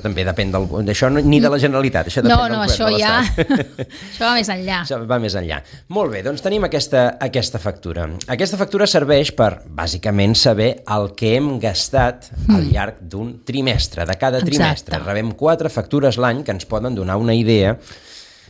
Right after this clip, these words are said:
Speaker 1: de l'aigua que gastem. De
Speaker 2: Del,
Speaker 1: fet,
Speaker 2: exacte.
Speaker 1: de fet, a la mateixa factura <clears throat> ve un històric, venen unes barres molt boniques,
Speaker 2: Mhm.
Speaker 1: oi?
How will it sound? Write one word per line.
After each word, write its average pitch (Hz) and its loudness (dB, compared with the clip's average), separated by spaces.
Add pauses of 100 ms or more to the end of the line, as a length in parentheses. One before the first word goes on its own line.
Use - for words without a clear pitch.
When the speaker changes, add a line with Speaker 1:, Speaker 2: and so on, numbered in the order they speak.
Speaker 1:
de 143 2
l'aigua 123 0
que 95 -6
gastem. 87 -6
De 85 4
Speaker 2:
Del, 170 2
Speaker 1:
fet, 127 2
Speaker 2:
exacte. 170 -2
Speaker 1:
de 196 4
fet, - -4
a 160 2
la 151 2
mateixa 120 0
factura 127 0
<clears throat> - -10 (800)
ve 123 2
un 113 0
històric, 120 2
venen 104 -2
unes 107 -4
barres 113 2
molt 104 0
boniques, 185 2
Speaker 2:
Mhm. 101 0
Speaker 1:
oi? 107 -2